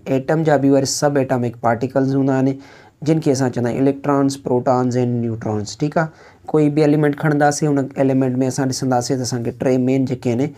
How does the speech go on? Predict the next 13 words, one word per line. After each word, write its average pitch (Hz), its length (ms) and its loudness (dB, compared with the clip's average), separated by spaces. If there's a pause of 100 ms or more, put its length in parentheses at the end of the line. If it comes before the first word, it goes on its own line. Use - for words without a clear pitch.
(380)
ا، 117 340 2
جيڪي 120 260 -2
پارٽيڪلز 120 540 -2
اسان 120 220 -2
ڊسڪس 127 360 -4
ڪندا 135 220 0
آهيون، 131 260 2
يوزولي 131 540 2
اهي 131 140 0
اسان 120 200 -4
جا 120 60 -2
اليڪٽرانز، 131 480 -2
پروٽانز ۽ 117 440 -2